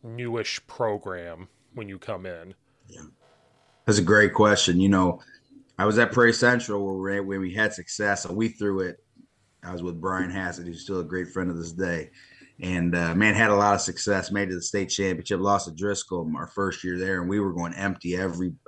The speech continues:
Speaker 2: every play, kind of the
Speaker 1: Mm-hmm.
Speaker 2: Riverside Brookfield,
Speaker 1: <laughs> Yeah.
Speaker 2: throwing it around, crazy stuff, right? And, uh, so I was getting married that year to my wife, Lindsay, and she's from Springfield. And so, man, God just put this, I mean, this is basically Springfield.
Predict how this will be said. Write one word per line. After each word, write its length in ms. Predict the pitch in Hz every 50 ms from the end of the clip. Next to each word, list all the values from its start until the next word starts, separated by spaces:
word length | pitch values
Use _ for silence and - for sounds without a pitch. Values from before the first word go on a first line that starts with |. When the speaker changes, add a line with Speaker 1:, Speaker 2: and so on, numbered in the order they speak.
| -
Speaker 2:
every 280 | 113 113 110 101 98 95
play, 280 | 85 - - 98 92 87
kind 220 | - 95 101 98
of 40 | 90
the 60 | 85
Speaker 1:
Mm-hmm. 180 | 87 95 95 90
Speaker 2:
Riverside 400 | 92 87 - 95 95 95 87 85
Brookfield, 580 | 98 98 90 - - 95 95 92 92 90 85 - - 123
Speaker 1:
<laughs> 120 | - - 165 143 - -
Yeah. 220 | 107 107 127 127 104
Speaker 2:
throwing 240 | 101 104 107 104 98
it 100 | 92 92
around, 760 | 92 95 95 101 101 101 101 104 98 98 98 98 98 90 -
crazy 500 | - - 120 117 117 117 104 90 92 85
stuff, 440 | - - - - 85 85 78 - -
right? 360 | 90 90 90 90 92 - - _ - - - - _ _ _ _ _ _ _ -
And, 340 | 98 98 95 92 92 92 87
uh, 340 | 90 90 90 87 87 85 85
so 140 | - - 98
I 100 | 104 117
was 100 | 117 101
getting 240 | 90 110 98 92 95
married 400 | 107 120 135 131 120 104 95 90
that 220 | 95 95 90 76
year 260 | 90 92 92 95 101
to 120 | - - 90
my 100 | 90 92
wife, 400 | 98 107 107 104 95 92 90 98
Lindsay, 380 | 101 107 104 101 87 87 90
and 100 | 90 87
she's 200 | - - 104 101
from 160 | - 101 95 85
Springfield. 680 | - - 95 95 95 90 - - 95 95 95 95 92
And 120 | 90 85 85
so, 180 | - - 90
man, 240 | 87 90 92 87 87
God 320 | 82 95 98 101 98 95 85
just 400 | 90 90 85 - - - - _ _ _ _ _ _ _ _ _
put 240 | - 117 - -
this, 320 | - 98 87 - - - -
I 60 | -
mean, 160 | 90 95 95 104
this 180 | 110 104 101
is 80 | 95 87
basically 360 | 82 101 98 98 - 92 82
Springfield. 580 | - - - 95 92 85 - - 82 80 76